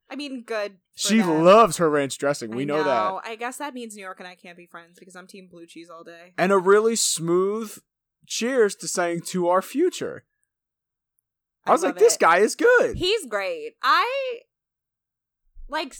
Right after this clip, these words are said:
Speaker 1: I swear, during this date, I, like, started to develop a little bit of a crush on him.
Speaker 2: Like, he has great lines, a great personality.
Speaker 1: He's,
Speaker 2: He's
Speaker 1: like,
Speaker 2: a really good
Speaker 1: actually
Speaker 2: dude.
Speaker 1: funny.
Speaker 2: Yeah.
Speaker 1: And not, like, laugh with him. Like, he's very s-, smart and clever.
Speaker 2: Yeah.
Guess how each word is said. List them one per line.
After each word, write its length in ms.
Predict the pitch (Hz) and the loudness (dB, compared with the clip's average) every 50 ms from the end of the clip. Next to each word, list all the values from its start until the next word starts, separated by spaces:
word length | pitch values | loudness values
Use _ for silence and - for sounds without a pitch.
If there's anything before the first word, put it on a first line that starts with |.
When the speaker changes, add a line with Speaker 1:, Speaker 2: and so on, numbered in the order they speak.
| - - | -12 -8
Speaker 1:
I 120 | 247 254 | -8 -8
swear, 320 | 254 - 277 277 247 190 240 | -8 -8 -8 -8 -8 -8 -8
during 260 | 226 226 240 262 269 | -8 -10 -10 -10 -12
this 140 | 285 262 - | -16 -16 -14
date, 220 | 214 202 190 175 | -12 -12 -12 -12
I, 120 | 175 170 | -14 -14
like, 160 | 170 175 175 - | -14 -16 -16 -16
started 220 | - 180 170 170 | -16 -14 -14 -14
to 80 | 175 175 | -16 -20
develop 320 | 180 170 165 160 156 160 | -20 -18 -18 -18 -18 -18
a 40 | 156 | -20
little 180 | 151 151 143 151 | -20 -20 -20 -20
bit 80 | 139 | -20
of 60 | 135 143 | -20 -20
a 20 | |
crush 240 | - - - - - | -20 -20 -20 -20 -20
on 160 | - - - | -20 -20 -20
him. 160 | - - - _ _ _ | -20 -20 -20 _ _ _
Speaker 2:
Like, 180 | - 175 180 160 | 0 2 2 2
he 160 | 175 208 208 | 2 0 2
has 440 | 190 180 185 202 220 247 226 202 170 - _ _ _ _ _ _ - | 4 4 4 4 4 2 2 -2 -8 -14 _ _ _ _ _ _ -18
great 460 | 139 123 143 143 135 156 180 220 285 277 | -12 -10 -8 -2 2 4 4 4 4 2
lines, 420 | 208 170 151 151 147 151 165 156 | 2 2 2 2 2 0 -2 -2
a 60 | 160 139 | -4 -4
great 460 | 117 127 135 113 127 143 160 185 - | -4 -6 -6 -2 0 2 2 2 2
personality. 480 | 190 185 196 - 220 170 143 131 139 | 0 0 0 0 -4 -4 -4 -2 -2
Speaker 1:
He's, 80 | 165 165 | 0 0
Speaker 2:
He's 80 | 175 175 | 0 -2
Speaker 1:
like, 80 | 151 151 | -2 -2
Speaker 2:
a 40 | |
really 160 | 185 208 220 220 | 0 0 2 2
good 80 | 349 370 | 2 0
Speaker 1:
actually 440 | - - 226 277 370 339 - 254 247 240 | 0 0 -2 0 0 0 -2 -4 -6 -12
Speaker 2:
dude. 80 | 240 _ | -12 _
Speaker 1:
funny. 280 | 226 208 196 175 170 - | -12 -12 -12 -14 -12 -8
Speaker 2:
Yeah. 300 | 233 330 370 330 220 302 | -6 -2 -2 -2 -2 -2
Speaker 1:
And 100 | 320 320 | -4 -6
not, 140 | 370 403 | -6 -6
like, 240 | 427 453 - 349 262 | -8 -10 -14 -16 _
laugh 220 | 311 311 320 320 311 | -12 -12 -12 -12 -14
with 120 | 311 294 | -16 -16
him. 100 | 294 262 | -16 -14
Like, 180 | 247 262 247 - | -14 -16 -16 -16
he's 260 | - 311 339 302 254 | -16 -16 -16 -16 -14
very 320 | 208 247 262 294 339 359 | -14 -12 -12 -12 -12 -14
s-, 240 | 339 - - - - _ 247 _ _ | -14 -16 -18 -20 -20 _ _ _ _
smart 440 | - - - - 247 247 247 262 247 - | -20 -20 -18 -14 -14 -14 -14 -14 -16 -16
and 180 | 233 233 220 - | -18 -18 -18 -20
clever. 500 | - _ 220 208 196 180 170 - - 165 | -16 _ -12 -12 -12 -12 -14 -14 -4 -2
Speaker 2:
Yeah. 240 | 220 339 415 415 | -2 -2 -2 -4